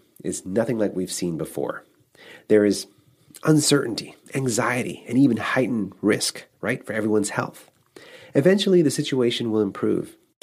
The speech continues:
Our history shows that people have always risen to meet the challenges thrown at us, and even emerging stronger than before.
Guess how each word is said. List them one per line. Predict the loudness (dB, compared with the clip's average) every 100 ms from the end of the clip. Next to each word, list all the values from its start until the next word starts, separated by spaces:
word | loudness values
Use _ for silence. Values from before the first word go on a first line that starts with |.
| -18 0
Our | 2
history | 4 2 0 0 2
shows | 2 2 2
that | -2
people | 0 -2 0 -2
have | -4 -8
always | -6 0 4 4 2 -2
risen | 4 4 2 -4 -8
to | -6
meet | -4 0 0 0 -6 -2
the | -2
challenges | 0 -2 0 -2 -2 -6 -8 -14 _ _
thrown | 2 6 6
at | 4 -2
us, | -8 -14 -14 -20 -6
and | -4 0
even | 2 4 4 0 0
emerging | 0 4 6 8 6
stronger | 6 2 2 4
than | 4
before. | 2 -2 -4 -4 -8